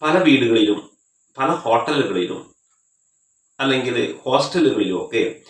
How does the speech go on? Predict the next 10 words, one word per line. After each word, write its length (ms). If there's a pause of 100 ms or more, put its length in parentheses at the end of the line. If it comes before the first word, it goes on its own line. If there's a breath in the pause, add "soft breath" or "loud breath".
(260 soft breath)
ഭക്ഷണം 520
പ്രിപ്പയർ 460
ചെയ്യുന്ന 320
സ്ഥലത്തിന്റെ 1040
ശുദ്ധി 600 (440)
നമ്മൾ 180
ചിന്തിക്കാറുണ്ട്. 680
അപ്പൊ 580
നമ്മുടെ 220
വീടുകളിലാണെങ്കിൽ 1120